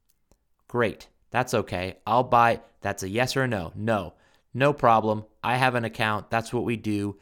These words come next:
We sell on Amazon. I'll just buy directly from you. When I give you a purchase order,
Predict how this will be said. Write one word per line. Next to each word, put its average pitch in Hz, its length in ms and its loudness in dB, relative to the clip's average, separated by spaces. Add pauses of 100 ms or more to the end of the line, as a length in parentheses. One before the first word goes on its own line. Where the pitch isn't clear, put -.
(240)
We 110 140 -2
sell 117 320 2
on 110 120 0
Amazon. 104 540 -4
I'll 127 180 6
just 139 240 -2
buy 117 180 4
directly 107 420 -4
from 98 240 -8
you. 95 140 -6
When 101 180 -2
I 127 100 4
give 139 200 0
you 123 160 2
a 107 60 0
purchase 135 480 -2
order, 98 380 -4